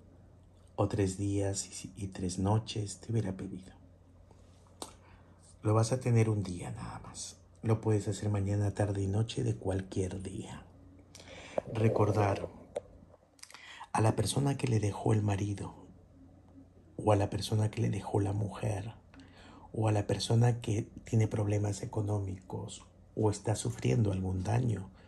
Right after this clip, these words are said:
tiene más energía que yo, más energía que yo.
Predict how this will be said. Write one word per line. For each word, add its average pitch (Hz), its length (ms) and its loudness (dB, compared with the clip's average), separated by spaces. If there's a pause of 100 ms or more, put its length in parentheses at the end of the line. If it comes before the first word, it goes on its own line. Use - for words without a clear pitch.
(460)
tiene 117 260 8
más 127 380 6
energía 104 600 0
que - 120 -6
yo, - 240 -12 (640)
más 143 320 4
energía 104 540 -6
que - 140 -14
yo. - 220 -20